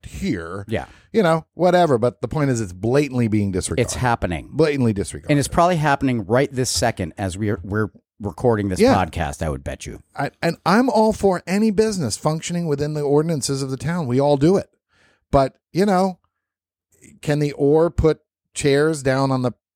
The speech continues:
Speaker 1: stony beach, right, with, where people can drink drinks and put their feet in the water?
Speaker 2: No.
Speaker 1: No. That would be shut down in a minute.
Speaker 2: And do they do that? No,
Speaker 1: No,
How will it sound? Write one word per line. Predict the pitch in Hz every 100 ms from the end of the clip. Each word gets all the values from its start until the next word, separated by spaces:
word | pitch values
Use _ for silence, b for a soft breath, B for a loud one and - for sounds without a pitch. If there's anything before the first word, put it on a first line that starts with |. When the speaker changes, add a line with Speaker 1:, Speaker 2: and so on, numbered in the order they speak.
| -
Speaker 1:
stony | - 139 139 127
beach, | 120 156 - -
right, | 123 120
with, | 123 -
where | 131
people | 117 131 117
can | 117
drink | 120 113
drinks | 117 135 -
and |
put | 117
their | 107
feet | - 123
in |
the | 143
water? | 160 170
Speaker 2:
No. | 135 104 98
Speaker 1:
No. | 262 339 330 - _
That | 185
would | 269
be | 240
shut | - 220
down | 220 208
in | 208
a |
minute. | 202 220 285 269
Speaker 2:
And | 151
do | 131 147
they | 160
do | 156 175
that? | 185 175 _ _ -
No, | 147
Speaker 1:
No, | 285 320 320 170